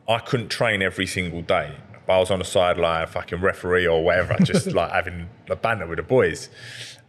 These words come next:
Speaker 1: and, um, I had to have an injection to play on a weekend, but I wouldn't really train then. And I, I remember Eggert Magnusson, who was the chairman, he's like, "We need you. We need you this weekend. Come to training, helicopter in.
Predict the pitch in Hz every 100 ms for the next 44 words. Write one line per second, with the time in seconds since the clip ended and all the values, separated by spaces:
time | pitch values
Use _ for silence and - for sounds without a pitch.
0 | 98 98 95 98 95 92 - - _ _
1 | _ _ _ _ _ _ _ - 101 104
2 | 90 90 85 117 - - 95 90 85 _
3 | - - - 95 90 87 90 - 85 78
4 | 80 - _ _ - - 87 90 78 92
5 | 90 85 - 82 80 85 78 - - 85
6 | 90 - 90 87 85 82 80 - - _
7 | _ _ _ _ 101 92 87 - - 87
8 | - 82 80 - 80 80 - - 90 80
9 | 82 87 _ _ _ _ _ _ _ _
10 | _ _ - - 78 82 85 82 78 76
11 | _ - 87 87 80 80 - 80 90 110
12 | 98 - 90 85 82 80 _ - - 95
13 | - - - 85 82